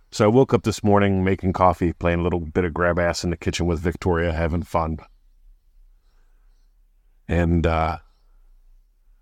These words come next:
sit down at the computer, and I get this hankering to look at a, at a course that I picked up years ago. So I go to my Dropbox, I go in, I peek around,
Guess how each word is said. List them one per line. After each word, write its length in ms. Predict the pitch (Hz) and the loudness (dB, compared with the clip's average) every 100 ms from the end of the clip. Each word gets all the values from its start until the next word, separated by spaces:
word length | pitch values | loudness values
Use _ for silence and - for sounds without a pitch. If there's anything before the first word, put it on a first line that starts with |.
| _ _ _ - | _ _ _ -12
sit 220 | - 113 | -2 2
down 180 | 120 107 | 4 4
at 80 | |
the 80 | - | 0
computer, 600 | - 85 - 104 98 95 - _ _ _ _ _ _ _ _ _ _ - _ _ | -6 -10 0 2 4 0 -6 _ _ _ _ _ _ _ _ _ _ -20 _ _
and 160 | - 92 | -6 0
I 60 | 98 | 0
get 220 | - - | 0 -4
this 140 | 101 | -6
hankering 480 | - 151 135 123 120 | 2 2 4 4 4
to 60 | 98 | 4
look 240 | 101 - | 2 2
at 60 | 85 | -2
a, 140 | 78 - 82 - - | -2 -6 -14 -12 -6
at 120 | 90 | -4
a 180 | 85 78 - | -2 -6 -12
course 420 | - 123 110 - | -6 0 0 0
that 140 | - 87 | -2 -2
I 80 | |
picked 320 | 82 95 85 90 | 0 -2 -2 -2
up 260 | - - | -4 -6
years 380 | 92 107 123 85 | -2 2 2 0
ago. 480 | 80 69 50 - - - | -4 -6 -10 -14 -20 -20
So 220 | - 95 | -2 -2
I 20 | |
go 160 | 92 110 | 2 2
to 60 | |
my 220 | 90 87 76 | 2 -2 -2
Dropbox, 760 | 98 98 - 95 85 - - | 2 2 2 0 -2 -4 -10
I 60 | 78 | -4
go 240 | 90 104 | 0 2
in, 120 | 101 | 2
I 120 | 87 82 | 0 -4
peek 320 | - 104 90 | -2 -2 0
around, 460 | 90 92 92 82 | 0 2 0 -2